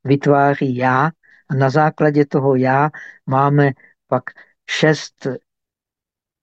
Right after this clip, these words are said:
iluzorních sfér předmětů, tedy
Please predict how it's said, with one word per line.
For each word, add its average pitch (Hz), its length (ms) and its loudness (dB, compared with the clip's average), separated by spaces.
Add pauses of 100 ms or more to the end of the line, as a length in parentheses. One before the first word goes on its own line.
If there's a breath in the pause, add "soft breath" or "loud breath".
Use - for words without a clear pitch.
(580)
iluzorních 147 960 2 (180)
sfér 135 760 0
předmětů, 139 720 2 (2750)
tedy 131 300 0